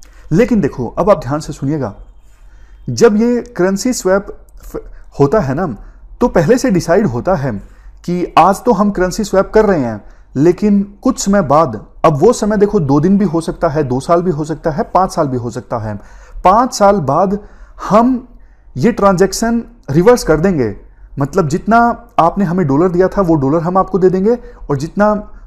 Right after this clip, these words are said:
रुपी आपने हमसे लिया है वो आप हमें वापस लौटा देना। समझ गए? मतलब एक निश्चित समय के बाद currency फिर से swap की जाती है। अब आपके दिमाग में आया होगा इसका फ़ायदा क्या होता है?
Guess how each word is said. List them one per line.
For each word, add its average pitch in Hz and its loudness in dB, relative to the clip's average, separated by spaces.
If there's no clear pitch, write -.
रुपी 233 2
आपने 165 -2
हमसे 170 -2
लिया 175 2
है 165 -2
वो 190 2
आप 165 2
हमें 156 -2
वापस 143 0
लौटा 110 -4
देना। 101 -8
समझ 214 0
गए? 120 -2
मतलब 202 0
एक - -2
निश्चित 202 0
समय 196 -2
के 196 -2
बाद 160 0
currency 196 0
फिर 302 4
से 262 0
swap 180 0
की 151 0
जाती 127 -4
है। 104 -8
अब 202 4
आपके 208 4
दिमाग 185 0
में 190 -2
आया 160 2
होगा 151 -2
इसका 160 -6
फ़ायदा 135 -2
क्या 180 -4
होता 170 -6
है? 170 -8